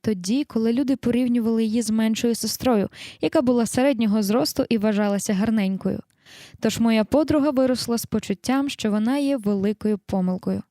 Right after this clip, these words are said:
Долаючи проблему відсутності самоповаги, вона почала знаходити компенсацію за свій зріст різними способами.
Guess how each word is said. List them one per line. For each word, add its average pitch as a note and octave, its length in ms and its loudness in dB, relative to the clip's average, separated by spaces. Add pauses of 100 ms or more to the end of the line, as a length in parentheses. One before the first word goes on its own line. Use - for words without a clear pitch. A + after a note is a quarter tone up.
(580)
Долаючи D#4 480 2
проблему C#4+ 500 2
відсутності B3 640 0
самоповаги, A3+ 760 0
вона A#3 260 0
почала C#4 440 0
знаходити B3 520 -2
компенсацію A#3 760 -2
за A3 140 0
свій G#3+ 260 0
зріст G3+ 420 -2
різними A3+ 420 2
способами. F#3 640 -2